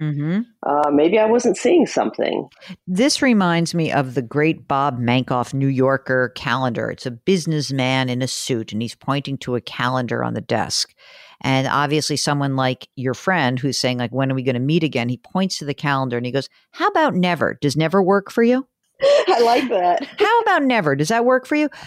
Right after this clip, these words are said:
Speaker 1: Um, you can elegantly, if you would like to preserve your relationship, say, "I, I'm not going to do this. Thank you so much for your time. Goodbye."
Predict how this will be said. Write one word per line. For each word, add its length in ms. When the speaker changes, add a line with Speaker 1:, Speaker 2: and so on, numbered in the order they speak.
Speaker 1:
Um, 400
you 100
can 200
elegantly, 720
if 120
you 80
would 140
like 160
to 80
preserve 420
your 140
relationship, 720
say, 480
"I, 400
I'm 120
not 200
going 180
to 80
do 220
this. 260
Thank 220
you 80
so 160
much 180
for 100
your 140
time. 340
Goodbye." 640